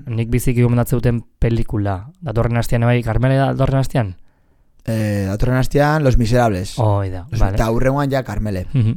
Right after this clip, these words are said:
Speaker 1: Bueno, ba, hoxe,
Speaker 2: Bi mila hogeikoa,
Speaker 1: eh,
Speaker 2: El Padre.
Speaker 1: bi mila hogeikoa ja, eh?
Speaker 2: Bai.
Speaker 1: Vale.
Speaker 2: Hala, nik uste bi mila hogeian, bino ber-, beranduo estrenatu zen pelikula. Igual
Speaker 1: Igual
Speaker 2: pandemiagatik.
Speaker 1: covidagatik edo.
Speaker 2: Bai, bai.
Speaker 1: Mhm.
Speaker 2: Ostia, da, ez, nik ez dakat pelikula ikusi, nik uste dut musikan Ludovico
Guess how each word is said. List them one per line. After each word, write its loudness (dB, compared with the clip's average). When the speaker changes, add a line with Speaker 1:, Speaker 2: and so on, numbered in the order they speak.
Speaker 1:
Bueno, 2
ba, 0
hoxe, 0
Speaker 2:
Bi -2
mila 6
hogeikoa, 4
Speaker 1:
eh, -6
Speaker 2:
El -8
Padre. -8
Speaker 1:
bi 4
mila 6
hogeikoa 2
ja, 2
eh? -4
Speaker 2:
Bai. 4
Speaker 1:
Vale. -2
Speaker 2:
Hala, 4
nik 4
uste 6
bi 6
mila 4
hogeian, 6
bino 4
ber-, 4
beranduo 8
estrenatu 2
zen 0
pelikula. 2
Igual 6
Speaker 1:
Igual 6
Speaker 2:
pandemiagatik. 6
Speaker 1:
covidagatik 4
edo. -6
Speaker 2:
Bai, 2
bai. 2
Speaker 1:
Mhm. -10
Speaker 2:
Ostia, 0
da, 0
ez, -2
nik 0
ez 4
dakat 2
pelikula 4
ikusi, 2
nik -2
uste 2
dut 4
musikan 2
Ludovico 4